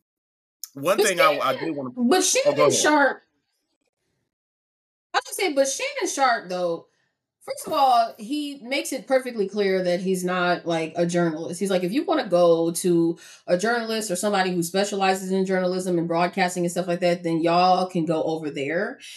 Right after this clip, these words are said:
Speaker 2: With him, he's a conversationalist. That's what he,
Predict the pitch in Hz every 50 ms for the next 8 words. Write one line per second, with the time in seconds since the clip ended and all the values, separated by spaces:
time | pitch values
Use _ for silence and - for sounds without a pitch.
0 | - - - - 190 185 180 190 214 240 240 226 214 202 180 202 214 220 208 202
1 | 185 180 - 202 190 185 170 170 170 - - 170 175 180 - - 220 220 208 208
2 | 208 - - 175 180 - 185 170 170 180 185 170 170 165 151 170 160 156